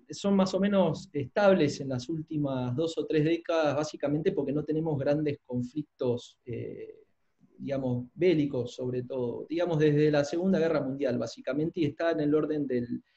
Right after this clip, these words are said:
del tres por ciento. Son más o menos doscientos cincuenta millones de habitantes en el mundo que viven en un lugar distinto del que nacieron.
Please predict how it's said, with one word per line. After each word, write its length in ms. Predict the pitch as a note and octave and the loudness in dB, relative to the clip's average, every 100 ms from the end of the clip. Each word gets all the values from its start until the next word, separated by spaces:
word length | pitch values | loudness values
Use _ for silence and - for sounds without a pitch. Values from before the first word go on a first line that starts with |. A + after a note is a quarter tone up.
| _ _ | _ _
del 200 | - C3 | -4 -2
tres 180 | B2+ D#3+ | 2 0
por 160 | D#3+ C#3 | 0 -4
ciento. 260 | E3 D#3+ | -4 -2
Son 180 | D3 D#3+ | -2 -2
más 160 | E3+ D#3+ | -4 -2
o 40 | |
menos 340 | F3 F#3 F3+ - _ _ _ | 0 0 -2 -4 _ _ _
doscientos 540 | D3 D#3 D#3+ G#3 G3+ F#3+ | 0 0 2 0 -2 -2
cincuenta 440 | E3 E3+ F#3+ F#3+ | -2 0 0 0
millones 440 | D#3 D3 F3+ E3+ | 0 -2 -2 0
de 60 | D3 | 0
habitantes 580 | C#3 C3+ D#3+ E3 D#3 - | 0 -4 -8 -6 -6 -4
en 120 | C3 | -4
el 100 | C3 | -2
mundo 580 | C#3+ F3 F#3+ G#3 A3 - _ _ | -2 0 0 0 -4 -10 _ _
que 120 | C#3 | 0
viven 300 | D3 E3+ D#3 | 4 4 2
en 120 | C#3 | 2
un 160 | D3 D#3 | 0 2
lugar 440 | D3 D#3 D#3+ - - _ | 4 4 2 -2 -14 _
distinto 680 | C3 C#3 - E3+ F#3 F#3+ D#3+ | -8 -8 -8 -6 -2 2 2
del 200 | C3+ B2 | 2 0
que 120 | B2+ | -2
nacieron. 560 | B2 B2 C3 A#2 - | -2 -2 -4 -6 -10